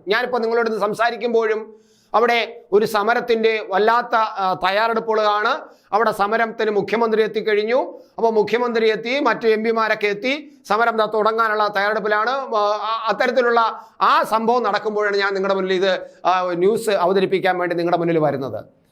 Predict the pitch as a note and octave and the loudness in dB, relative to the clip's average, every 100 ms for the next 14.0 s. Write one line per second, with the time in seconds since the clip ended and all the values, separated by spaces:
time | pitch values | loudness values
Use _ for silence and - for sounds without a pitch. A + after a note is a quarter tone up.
0 | - C4 E4+ D4+ A3+ A3 A3 G#3 G3 F3+ | 0 2 2 2 2 0 0 0 0 -2
1 | F3 E3+ E3 C#3+ D3+ C#3+ G#2+ G2 - - | 0 0 -2 -4 -4 -8 -10 -14 -18 -20
2 | _ _ _ _ - G#3+ C#4 C#4 A#3+ A#3 | _ _ _ _ 0 2 4 2 2 2
3 | G#3+ G3+ G3+ F#3+ F#3+ F#3+ F#3+ F#3+ F#3 F3 | 2 2 2 0 0 -2 -2 -2 0 2
4 | F3+ F3 F3 F#3 F3+ D#3+ D#3+ E3 D#3+ D3 | 0 -2 0 0 0 0 -2 -2 -2 -2
5 | D#3 D3+ D3 D3+ D3 D3 D#3+ D#3 C#3 B2+ | -2 -2 0 0 0 -2 -4 -2 -2 -2
6 | B2 G#2+ - - F3+ G#3+ B3 A#3+ C3+ - | -8 -14 -12 -2 2 2 2 0 0 -8
7 | - _ _ - A#3+ C4+ B3+ A3+ A#3 F#3 | -18 _ _ 0 0 2 0 0 2 2
8 | A3+ A#3 G#3+ G#3 F#3+ G3+ G3 F3 E3 D#3+ | 4 2 2 0 0 0 0 0 2 0
9 | E3 D3+ C#3 C3 B2 A2+ - G3 C4+ A#3+ | -2 0 0 -2 -6 -10 -2 2 2 2
10 | - - - - G#3+ G#3+ F#3+ F#3+ F#3 F3+ | -4 -10 -2 0 2 2 2 2 -2 0
11 | F3 E3+ E3+ F3+ A#3 A#3+ A3 G3+ G#3 C4 | 0 0 0 0 0 0 -2 0 0 2
12 | A#3+ A3+ G3+ F3+ F3 E3 E3+ E3+ E3+ E3+ | 0 0 0 -2 -4 -4 -4 -4 -4 -4
13 | D#3+ D#3 E3 E3 E3 D#3 D#3 D3+ D3+ D3+ | -2 0 2 2 2 -2 -6 -4 -6 -10